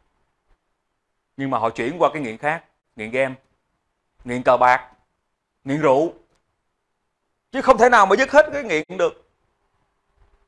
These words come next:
Và tôi đã gặp những, ờ, anh em ở trong những cái trung tâm cai nghiện Cơ Đốc ở ngoài miền Bắc á.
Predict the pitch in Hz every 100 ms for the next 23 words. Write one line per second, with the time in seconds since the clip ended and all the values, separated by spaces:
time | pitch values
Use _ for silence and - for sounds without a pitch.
0 | _ _ 127 160 190 170 151 160 190 208
1 | 170 160 156 156 156 151 156 156 - _
2 | 156 165 160 156 131 156 156 156 156 156
3 | 143 _ _ - 120 160 160 160 151 151
4 | 139 120 156 180 - - - 117 139 120
5 | 117 131 175